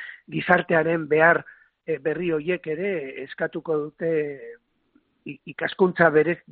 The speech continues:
berezi batzuk, berri batzuk, ikerketari be-, begira, eh, disiplina artekotasuna, batez ere gradu ondokoetan landu egin daitekena, ez?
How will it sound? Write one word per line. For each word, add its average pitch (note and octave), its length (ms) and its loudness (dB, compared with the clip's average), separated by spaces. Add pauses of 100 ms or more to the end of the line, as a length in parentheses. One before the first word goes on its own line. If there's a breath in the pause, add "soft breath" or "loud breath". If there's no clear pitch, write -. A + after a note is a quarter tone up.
(220)
berezi D#3 420 0
batzuk, E3 520 2
berri E3 240 2
batzuk, F#3 460 -2 (360 loud breath)
ikerketari E3 760 2
be-, D3+ 180 -2 (220)
begira, E3+ 720 0
eh, D#3 160 -10 (220)
disiplina F#3+ 560 0
artekotasuna, D#3+ 800 0 (460 loud breath)
batez D3+ 420 -10
ere E3 160 2
gradu D3+ 380 2
ondokoetan D3+ 880 -2
landu D3+ 300 0
egin D3+ 180 -6
daitekena, D3+ 680 -2
ez? D#3 120 -4